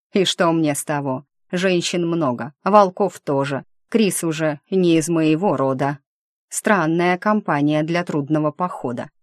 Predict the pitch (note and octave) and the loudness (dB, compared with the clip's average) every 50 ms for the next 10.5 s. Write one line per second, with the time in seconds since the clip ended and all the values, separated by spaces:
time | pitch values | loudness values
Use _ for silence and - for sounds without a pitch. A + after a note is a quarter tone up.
0 | _ _ _ _ - - - - C#3 G#2+ - - - - - _ _ - - E3 | _ _ _ _ -10 -8 -4 -4 -4 -4 -4 -8 -12 -14 -16 _ _ 0 0 0
1 | D#3 - F3+ F#3+ A#3 C4 C4 A3+ A#3+ B3 A3 B3 A#3+ - A#3+ A#3+ A#3 G3 - C#3+ | 2 2 2 2 2 4 2 2 0 2 0 0 2 2 2 2 2 2 2 0
2 | C3 B2+ B2 C3 C#3 D3 _ - F#3 F3+ F3 E3 D#3 D#3+ D3+ D#3 D3+ D3 - - | 0 -2 -4 -6 -8 -8 _ -2 0 2 2 2 2 2 2 2 2 0 -2 -4
3 | - D3+ C3+ C3 - - - D3 D3 D3+ D#3 _ _ _ _ _ _ _ - F#3 | -4 -2 -2 -2 -4 -2 -2 -2 -4 -4 -8 _ _ _ _ _ _ _ -2 0
4 | F3 E3+ E3+ E3+ D#3+ - D#3 E3+ E3+ E3 D#3 D3+ E3+ D#3+ D#3+ E3 E3 E3 E3 E3 | 2 2 0 0 0 0 0 0 0 -2 -2 -2 -2 0 0 0 0 0 0 -2
5 | F3 F3+ D#3+ E3 E3+ D#3 D3+ C#3 - - - D3+ C#3+ _ _ _ _ _ _ _ | -2 -4 -4 -2 -2 -2 -2 -2 -4 -6 -6 -8 -8 _ _ _ _ _ _ _
6 | _ _ _ - - D#3+ C#3+ C3+ C3+ C3 - F3+ G3+ G#3+ - F3+ C#3+ C#3 C#3 D#3+ | _ _ _ -4 0 2 2 2 2 2 2 0 0 2 0 -2 -2 0 0 2
7 | F3 G3+ A3 G#3+ F3+ C#3 C3+ - E3+ F3 - - - A#3 A3 E3 C3 B2 C3 - | 2 2 2 2 0 0 -2 -4 -6 -8 -8 -6 -4 -4 -2 -2 -4 -4 -4 -2
8 | D#3+ D#3 D#3+ E3+ E3+ - G3 F#3 G3+ G#3 - - A3+ A#3 G3 C3 B2 A#2+ A#2 - | 0 0 0 0 0 -2 0 -2 -2 -2 -2 -4 -4 -4 -4 -4 -4 -6 -6 -10
9 | - - _ _ _ _ _ _ - F#3 F#3 F#3 F3 D#3 E3 E3+ D#3+ D#3+ D#3 - | -14 -18 _ _ _ _ _ _ -6 -2 -2 0 0 -2 0 0 0 -2 -2 -4
10 | - D#3 D3 - - G3+ A3 A#3 A#3 A#3 | -6 -6 -8 -4 -2 0 0 2 0 0